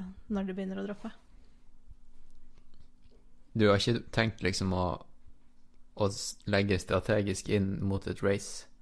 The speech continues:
Speaker 1: Ja, men jeg
Speaker 2: Og at du
Speaker 1: vet ikke
Speaker 2: kan
Speaker 1: når
Speaker 2: toppe
Speaker 1: jeg vet ikke når, eh,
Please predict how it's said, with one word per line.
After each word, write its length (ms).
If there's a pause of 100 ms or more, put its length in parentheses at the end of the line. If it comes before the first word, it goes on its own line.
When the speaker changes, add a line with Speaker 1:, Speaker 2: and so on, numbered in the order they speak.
(440)
Speaker 1:
Ja, 80
men 120
jeg 20
Speaker 2:
Og 0
at 40
du 40
Speaker 1:
vet 100
ikke 160
Speaker 2:
kan 100
Speaker 1:
når 120
Speaker 2:
toppe 360 (360)
Speaker 1:
jeg 80
vet 160
ikke 160
når, 160 (240)
eh, 320